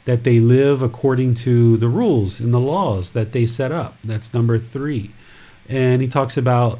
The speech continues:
them respecting, revering, saluting their elders, because the older people in a community, they've lived life for longer than the younger generation. So they've gained a lot of wisdom. And by honoring, respecting, revering, and saluting elders, you can learn the wisdom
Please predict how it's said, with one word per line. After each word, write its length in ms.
them 400
respecting, 680
revering, 540
saluting 520
their 180
elders, 640
because 320
the 120
older 440
people 580
in 160
a 100
community, 600
they've 340
lived 300
life 380
for 280
longer 520
than 340
the 80
younger 320
generation. 600
So 340
they've 220
gained 260
a 60
lot 240
of 140
wisdom. 600
And 240
by 280
honoring, 580
respecting, 720
revering, 480
and 100
saluting 500
elders, 460
you 80
can 280
learn 400
the 100
wisdom 640